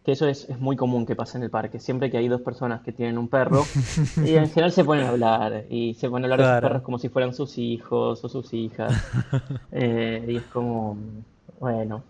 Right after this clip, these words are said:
Speaker 1: eh, a él le gusta jugar con esto, y es tranquilo en casa, sí, y cuando sale a jugar, "Ah, mira qué bueno, no, porque a Tommy le gusta esto, ah, no, pero a Pipi le gusta esto, ay, sí, bueno".
Speaker 2: <laughs>
Speaker 1: Es muy así. Eh, y me empezó a charlar, y en un momento yo me di cuenta de que,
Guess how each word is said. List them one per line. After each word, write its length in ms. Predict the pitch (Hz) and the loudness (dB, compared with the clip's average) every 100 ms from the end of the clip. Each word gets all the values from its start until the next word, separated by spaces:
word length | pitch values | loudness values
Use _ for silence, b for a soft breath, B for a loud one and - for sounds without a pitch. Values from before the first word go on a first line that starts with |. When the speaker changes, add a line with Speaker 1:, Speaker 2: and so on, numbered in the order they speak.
| - | -12
Speaker 1:
eh, 120 | - 113 | -8 -2
a 80 | 120 | 0
él 80 | 127 | 2
le 60 | |
gusta 180 | 127 131 | 0 -4
jugar 220 | - 123 | -2 -2
con 100 | 123 | 0
esto, 260 | 123 123 120 | -2 -2 -4
y 60 | |
es 80 | 147 | -4
tranquilo 400 | - 139 143 147 | -4 -4 -2 -2
en 80 | 143 | -2
casa, 240 | 143 139 | -4 -6
sí, 460 | 143 - 120 117 110 | -8 -4 0 0 0
y 400 | 117 117 120 120 | 0 0 0 -2
cuando 320 | 117 - 123 123 | -4 -4 -4 -2
sale 140 | 175 | -4
a 20 | 170 | -2
jugar, 220 | 139 170 | -2 -2
"Ah, 160 | 190 190 | -2 -4
mira 240 | 185 208 | -4 -4
qué 100 | 175 | -2
bueno, 320 | 165 160 143 | 0 0 -2
no, 160 | 123 135 | -4 -2
porque 320 | 123 - 117 | -2 -2 -2
a 60 | 110 | 0
Tommy 300 | 139 165 151 | 0 0 0
le 80 | 117 | 0
gusta 280 | 120 - 117 | -2 -2 0
esto, 380 | 131 127 - 117 | 0 -2 -4 0
ah, 100 | 131 | 2
no, 180 | 123 131 | 0 -2
pero 120 | 117 | -4
a 40 | 113 | -4
Pipi 260 | 131 160 | -2 0
le 80 | 123 | 0
gusta 300 | 117 - 113 | -2 -6 -4
esto, 360 | 120 127 - 127 | -2 -4 -8 -6
ay, 140 | 135 | -4
sí, 300 | 127 - 123 | -4 -8 -4
bueno". 200 | 120 113 | -4 0
Speaker 2:
<laughs> 920 | 220 - 277 320 - 247 - - - | 2 2 0 -2 0 -2 -2 -6 -4
Speaker 1:
Es 100 | 139 139 | -2 2
muy 180 | 139 | 2
así. 240 | 127 - - B B B B _ _ _ _ _ _ _ - | 2 -2 -6 B B B B _ _ _ _ _ _ _ 2
Eh, 560 | 160 143 143 135 135 131 131 127 - | 6 8 6 4 2 -2 -6 -8 -6
y 100 | 147 | -2
me 60 | 147 | 0
empezó 300 | 147 160 196 | 0 0 0
a 20 | |
charlar, 500 | 202 196 202 196 220 214 - _ | -2 2 4 4 0 -6 -20 _
y 160 | 156 147 | 0 2
en 80 | 160 | 2
un 40 | |
momento 400 | 185 190 185 202 | 0 0 -2 -4
yo 280 | 190 160 160 | -2 -2 0
me 120 | 170 | 0
di 120 | 135 | -2
cuenta 280 | 151 147 156 | -2 -2 0
de 240 | 139 127 | 0 -2
que, 460 | 127 131 135 147 | -2 -2 0 -4